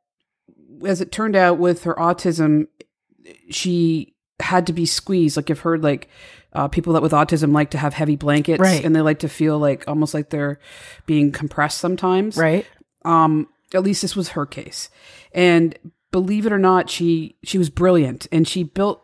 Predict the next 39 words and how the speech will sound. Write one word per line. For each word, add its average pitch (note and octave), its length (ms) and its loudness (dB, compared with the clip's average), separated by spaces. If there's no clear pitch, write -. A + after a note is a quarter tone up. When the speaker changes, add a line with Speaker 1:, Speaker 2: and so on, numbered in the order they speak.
Speaker 1:
and F3+ 100 0
she A3 80 -2
was F3+ 80 -2
going, G3 240 0
she - 160 -6
went F3+ 140 2
to E3+ 60 -4
university D3+ 580 -2
and F3 140 2
she E3+ 320 -2
built G#3+ 380 0
something F#3 360 0
that E3 200 2
almost F#3+ 360 0
looked F#3 160 -2
like, D#3+ 340 -2
when F#3+ 140 0
you F#3+ 80 2
see A#3 160 -4
the G3+ 100 -2
cows, F3+ 340 2
they, D#3 220 0
they E3 100 0
put F#3 160 -2
'em F3+ 100 4
in F3 100 6
the E3+ 80 4
stall, E3+ 340 0
their E3 120 2
head D#3 220 -4
sticks - 300 -6
out, D#3+ 120 2
and D#3+ 80 -2
that's E3+ 180 4
how F#3 40 0
they E3+ 100 2
Speaker 2:
Yes. D#3+ 60 0
Speaker 1:
get E3+ 160 2
their D#3+ 400 0